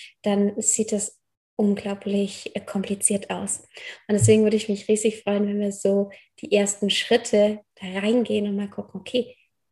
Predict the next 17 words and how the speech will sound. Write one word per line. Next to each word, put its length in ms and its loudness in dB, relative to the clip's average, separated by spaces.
was, 460 -4
was 460 -2
ist 180 2
das 240 -2
eigentlich 360 6
genau? 280 2
Wie 60 4
kann 240 -4
ich 160 -4
vielleicht 600 0
Human 200 6
Design 280 0
auch 140 -6
in 60 -4
meinen 120 -2
Alltag 380 -2
einbinden? 680 -4